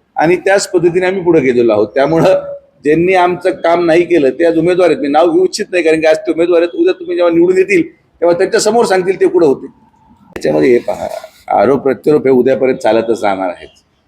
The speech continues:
निकाल त्यांना दिसतोय. मुंबई महानगरपालिका असो किंवा संपूर्ण महाराष्ट्रामध्ये जेवढ्या महानगरपालिका आहेत, यामध्ये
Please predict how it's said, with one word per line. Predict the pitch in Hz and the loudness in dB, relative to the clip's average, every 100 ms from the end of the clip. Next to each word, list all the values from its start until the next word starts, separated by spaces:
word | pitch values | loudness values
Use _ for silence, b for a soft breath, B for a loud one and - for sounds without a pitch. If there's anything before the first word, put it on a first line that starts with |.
| _ _ _ _ _ _ _ - | _ _ _ _ _ _ _ -2
निकाल | 110 113 156 170 | -2 2 2 2
त्यांना | 165 139 139 143 143 - - _ _ _ - | 0 -2 0 0 0 -2 -10 _ _ _ -16
दिसतोय. | 110 - - 135 135 - - _ _ _ _ _ _ _ - | -10 -8 0 0 0 -8 -20 _ _ _ _ _ _ _ -6
मुंबई | 117 120 147 | 0 2 2
महानगरपालिका | 131 127 139 139 131 131 123 123 | 2 0 0 0 0 0 0 0
असो | 131 | -2
किंवा | 123 139 | -2 -4
संपूर्ण | 123 127 123 156 160 | -4 -6 -6 -6 -4
महाराष्ट्रामध्ये | 131 110 120 127 135 131 120 | 0 2 2 0 -4 -2 0
जेवढ्या | 117 147 | 2 2
महानगरपालिका | 156 120 127 120 113 104 95 90 | 2 0 0 -4 -2 -6 -4 -6
आहेत, | 80 _ _ _ _ _ _ _ - | -6 _ _ _ _ _ _ _ -2
यामध्ये | 127 156 160 147 160 170 | 2 4 2 -2 0 0